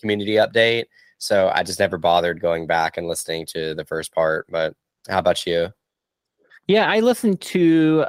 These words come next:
Speaker 2: uh, the last few minutes of it. You know, I heard there was a little bit of alpha in there. I actually missed the update live, so I went back and listened to a couple minutes, and then I listened to the beginning.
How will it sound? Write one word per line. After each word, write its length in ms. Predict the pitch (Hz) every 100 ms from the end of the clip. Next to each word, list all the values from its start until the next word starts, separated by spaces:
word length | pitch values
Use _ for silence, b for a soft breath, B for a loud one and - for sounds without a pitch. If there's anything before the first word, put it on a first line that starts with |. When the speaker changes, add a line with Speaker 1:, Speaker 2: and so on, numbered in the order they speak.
| -
Speaker 2:
uh, 220 | 135 127
the 120 | 113
last 480 | 120 120 123 127 -
few 180 | - 123
minutes 360 | 113 117 117
of 120 | 123 113
it. 280 | 117 117
You 80 | 123
know, 100 | 107
I 100 | 104
heard 160 | 104 117
there 120 | 110
was 100 | 101
a 60 | 113
little 160 | 110
bit 160 | 101 104
of 60 | -
alpha 440 | 101 107 - 113
in 180 | 113 113
there. 360 | 113 110 110
I 140 | 107 123
actually 320 | 127 - 127
missed 240 | 120 120
the 60 | -
update 520 | - 104 117 110 110
live, 540 | - 101 104 107 120 123
so 320 | 113 107 104 B B -
I 40 |
went 220 | 113 107
back 280 | 110 101 107
and 220 | 113 107
listened 300 | 92 113 -
to 60 | 107
a 40 |
couple 240 | 101 107 107
minutes, 400 | 104 104 107 -
and 80 | 120
then 140 | 113
I 260 | 104 104 - -
listened 380 | 123 123 - 110
to 40 |
the 100 | 104
beginning. 600 | 98 104 151 147 143 143